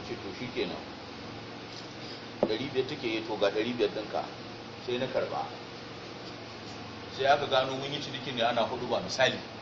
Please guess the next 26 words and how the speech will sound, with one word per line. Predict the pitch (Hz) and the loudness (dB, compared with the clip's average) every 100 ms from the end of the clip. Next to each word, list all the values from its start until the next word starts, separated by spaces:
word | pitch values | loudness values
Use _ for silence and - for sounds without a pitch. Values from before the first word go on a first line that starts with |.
| - - - - - - - - | -10 -10 -10 -8 -8 -8 -8 -4
Da | 123 | 2
dai | 156 | 4
duk | 170 | 6
sauran | 190 196 190 | 8 8 8
farko-, | 196 190 | 6 4
har-, | 160 175 - | 6 4 6
harkokin | 165 170 175 165 190 | 2 2 0 0 0
da, | 160 - - | 0 -2 2
abin | 131 156 | 2 4
nan, | 143 - | 0 2
fuskokin | - 185 170 185 | 2 2 2 2
da | |
shari'a | 156 139 147 | 4 8 8
ba | 123 | 8
ta | - | 2
yarda | 113 143 | 4 4
a | - | 4
kulla | - | 2
ciniki | 104 104 101 | -4 -6 0
a | 110 | 2
kai | 104 | 2
ba. | 92 90 - - - - - - - - - - - - - - | -4 -6 -8 -8 -8 -10 -10 -8 -8 -8 -8 -8 -10 -10 -8 4
Sai | 151 | 12
aka | 165 165 | 12 12
ji | 156 | 12
labari, | 147 139 143 139 | 12 12 12 12